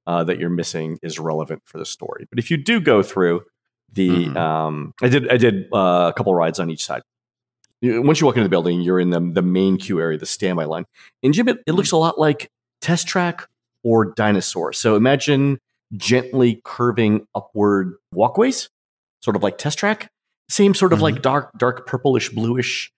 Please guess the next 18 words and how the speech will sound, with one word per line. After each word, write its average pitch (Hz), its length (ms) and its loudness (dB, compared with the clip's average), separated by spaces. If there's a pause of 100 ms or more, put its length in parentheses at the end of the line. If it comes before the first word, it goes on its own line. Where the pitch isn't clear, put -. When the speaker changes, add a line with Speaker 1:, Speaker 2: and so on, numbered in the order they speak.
(340)
Speaker 1:
sort 117 180 -2
of - 80 -2
schemes. 131 640 0 (320)
In 131 140 6
this 202 140 4
case, 143 300 0
you're 113 120 4
walking 107 440 2
past 101 460 0 (140)
display 143 640 -2
items 160 540 0 (300)
like 95 160 -6
you 101 100 2
do 95 220 4
at - 60 -2
Speaker 2:
Mm-hmm. 110 60 -10
Speaker 1:
Test 120 220 -4
Track 113 240 0